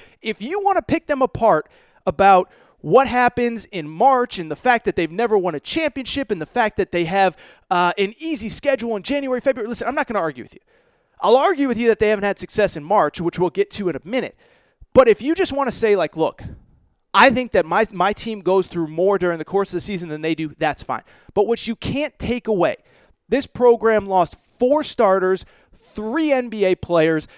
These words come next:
They brought in zero McDonald's All-Americans, and they are now going to be a top five team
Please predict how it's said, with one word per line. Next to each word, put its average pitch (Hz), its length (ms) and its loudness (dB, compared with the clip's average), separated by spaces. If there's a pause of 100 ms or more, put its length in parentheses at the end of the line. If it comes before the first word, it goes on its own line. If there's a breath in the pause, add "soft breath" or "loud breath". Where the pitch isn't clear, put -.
(120)
They 185 140 4
brought 208 420 2
in 196 240 -2
zero 262 540 2
McDonald's 180 500 -2
All-Americans, 147 640 -4 (340 soft breath)
and 185 260 -6
they 254 160 2
are 269 140 2
now 226 200 2
going 202 260 0
to 196 60 -8
be 180 140 -2
a 156 100 -4
top 220 340 -2
five 214 320 0
team 160 400 -10